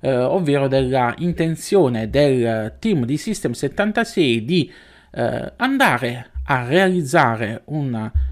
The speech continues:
sostituto, eh, di Cosmic scritto, eh, da zero in Rust, sfruttando Rust e G T K quattro. Quindi non più un, un, eh, desktop environment basato su GNOME Shell, ma un desktop environment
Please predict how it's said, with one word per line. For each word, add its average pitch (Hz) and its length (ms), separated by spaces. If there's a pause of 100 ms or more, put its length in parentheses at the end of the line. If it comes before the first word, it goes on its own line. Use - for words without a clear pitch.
(260)
sostituto, 156 840 (160)
eh, 110 260
di 156 160
Cosmic 185 800
scritto, 165 880
eh, 139 60
da 165 160
zero 143 380
in 131 220
Rust, 120 520 (260)
sfruttando 143 480
Rust 131 320
e 123 200
G 120 160
T 135 100
K 117 180 (140)
quattro. - 520 (420)
Quindi 143 380 (220)
non 175 240
più 190 180 (260)
un, 123 380
un, 143 400
eh, 127 300
desktop 147 380
environment 135 500
basato 127 480
su 185 180
GNOME 233 300
Shell, 131 220
ma 156 80
un 143 240
desktop 151 420
environment 117 680